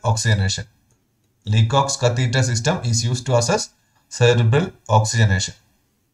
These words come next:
Forty-fourth question, injection pamidronate is indicated in hyperkalemia, organophosphorus poisoning, organocarbamate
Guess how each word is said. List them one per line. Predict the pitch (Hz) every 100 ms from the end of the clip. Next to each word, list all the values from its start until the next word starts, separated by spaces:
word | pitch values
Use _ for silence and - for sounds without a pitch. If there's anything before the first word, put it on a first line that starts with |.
| _ _ _ _ _ _ _ _ _ _ _
Forty-fourth | - 110 123 - 127 127
question, | 120 113 156 165 -
injection | 135 156 170 175 - _ _ -
pamidronate | 123 143 170 156 160 156 175 -
is | 120 123 117
indicated | 117 120 123 123 113
in | 107 98 - - _ _ _ _ _ _ _ _ _ _ _
hyperkalemia, | 110 110 113 147 143 135 123 120 123 165 - _ _ _ -
organophosphorus | 113 117 135 143 113 113 131 135 -
poisoning, | 120 120 123 139 190 - _ _ -
organocarbamate | 113 113 131 135 120 110 113 123 135 151 151